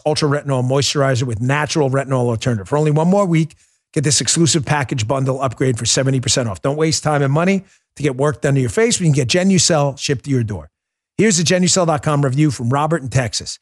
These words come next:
Purchased Genucel as a gift for my girlfriend. She saw results so fast, we joined their concierge program immediately.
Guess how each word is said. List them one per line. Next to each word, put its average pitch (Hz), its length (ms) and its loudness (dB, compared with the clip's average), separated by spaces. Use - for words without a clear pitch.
Purchased 135 300 0
Genucel 156 360 2
as 120 100 0
a 131 40 -2
gift 123 160 -2
for 139 80 -8
my 127 120 -4
girlfriend. 202 500 0
She 156 100 -2
saw 151 160 0
results 135 400 2
so 127 100 2
fast, 180 560 -2
we 135 80 2
joined 143 260 2
their 123 80 -2
concierge 135 560 0
program 127 380 0
immediately. 113 460 0